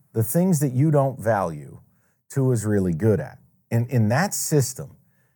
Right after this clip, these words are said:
the anticipatory throws and throwing the speed open,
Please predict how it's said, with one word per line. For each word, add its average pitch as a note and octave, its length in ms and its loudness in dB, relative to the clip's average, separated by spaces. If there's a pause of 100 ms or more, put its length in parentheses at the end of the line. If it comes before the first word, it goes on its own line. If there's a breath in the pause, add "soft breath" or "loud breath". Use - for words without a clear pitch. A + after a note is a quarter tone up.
(120)
the A#2 140 2
anticipatory C#3+ 1040 0
throws E2+ 680 -2
and A#2 220 2
throwing D#3 840 0
the A#2+ 100 2
speed A#2+ 640 0 (600)
open, B2+ 400 -2